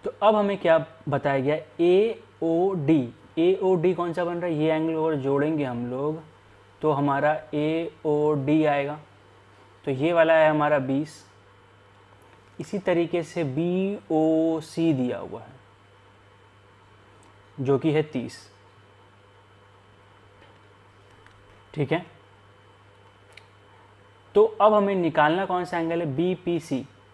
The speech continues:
तो बीपीसी, ये वाला angle निकालना है, ठीक है।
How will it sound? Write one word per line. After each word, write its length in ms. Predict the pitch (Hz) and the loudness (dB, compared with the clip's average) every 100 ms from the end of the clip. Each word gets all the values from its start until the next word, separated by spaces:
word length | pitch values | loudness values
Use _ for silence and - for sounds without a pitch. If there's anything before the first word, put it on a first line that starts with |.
| - - - - - | -20 -20 -20 -12 -8
तो 60 | |
बीपीसी, 1700 | 120 135 156 190 202 - - - - 170 180 202 - - - - 131 120 - 143 | -6 -4 -2 -4 -10 -18 -20 -20 -8 -4 -2 -4 -12 -20 -14 -8 -8 -8 -14 -2
ये 220 | 151 175 | 4 6
वाला 200 | 147 127 | 6 2
angle 200 | 123 113 | -6 -10
निकालना 460 | 95 - - 65 | -12 -14 -16 -14
है, 120 | 71 - - - _ - - | -16 -18 -20 -20 _ -20 -14
ठीक 140 | 135 127 | -8 -6
है। 120 | 180 | -8